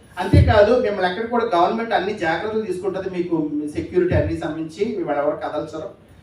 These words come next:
ఇంకో విషయం ఏంటంటే మీకు నాగరికత తెలుస్తుంది, మీకు ఇక్కడ పో-,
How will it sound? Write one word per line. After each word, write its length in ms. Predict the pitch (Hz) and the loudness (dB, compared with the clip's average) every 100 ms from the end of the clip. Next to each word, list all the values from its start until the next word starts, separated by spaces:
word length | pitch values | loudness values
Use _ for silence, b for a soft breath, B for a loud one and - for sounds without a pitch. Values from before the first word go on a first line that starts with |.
| b - | b -10
ఇంకో 340 | 226 - 302 | -10 4 8
విషయం 360 | 302 277 240 254 | 8 6 0 0
ఏంటంటే 640 | 247 220 196 202 220 - 180 | 0 0 0 2 2 0 -4
మీకు 240 | 208 233 | -4 -2
నాగరికత 600 | 202 170 190 247 247 233 | -2 -2 -2 -2 -4 -4
తెలుస్తుంది, 680 | 208 180 180 160 160 147 - B 175 | -4 -4 -2 0 0 -2 -6 B -6
మీకు 360 | 208 285 320 | 4 6 6
ఇక్కడ 240 | 302 294 277 | 4 4 2
పో-, 380 | 254 233 233 | 4 6 6